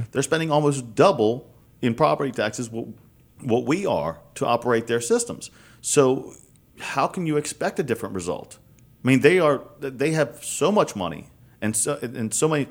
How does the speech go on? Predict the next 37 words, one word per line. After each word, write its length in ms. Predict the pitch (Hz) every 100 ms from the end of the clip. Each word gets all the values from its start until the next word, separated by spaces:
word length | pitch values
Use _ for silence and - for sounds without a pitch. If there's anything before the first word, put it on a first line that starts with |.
| 131
so 120 | - 156
much 180 | 156
more 300 | - 139 123
resources 520 | 117 185 - 98 95 92
than 140 | 98
we 120 | 98
do. 260 | 90 90 90 - -
And 120 | 104
the 60 | 104
last 400 | 113 175 214 -
time 280 | 98 98 98
that 80 |
it 100 | 95
came 220 | - 113 107
up 160 | 98
for 120 | 98
a 40 | 98
vote 200 | 104 101
in 60 | 101
E 80 | 98
B 120 | 98
R 140 | 95
to 100 | 95
raise 320 | 95 98 98
the 60 | 95
property 320 | 110 113 123
taxes 460 | - 92 - 92 -
on 200 | 95 92
the 60 | 87
school 240 | - 185
system, 400 | 190 113 113 113
I 180 | 101 82
think 200 | - 117
it 40 |
was 80 | 110
in 160 | 98 98
ninety-six, 880 | 107 127 113 95 - - 156 -